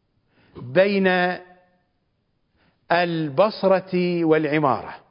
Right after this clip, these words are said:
لا أتحدث عن التسمية الإدارية لمحافظة ميسان، إنها محافظة العمارة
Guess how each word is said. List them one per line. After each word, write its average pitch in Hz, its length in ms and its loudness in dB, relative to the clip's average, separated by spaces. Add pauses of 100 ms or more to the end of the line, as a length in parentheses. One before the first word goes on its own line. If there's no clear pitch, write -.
(840)
لا 269 240 2
أتحدث 208 580 -2
عن 156 260 2
التسمية 165 680 0
الإدارية 160 1040 0 (2000)
لمحافظة 175 800 0
ميسان، 139 540 0 (2250)
إنها 160 560 2 (200)
محافظة 160 680 0
العمارة 131 600 0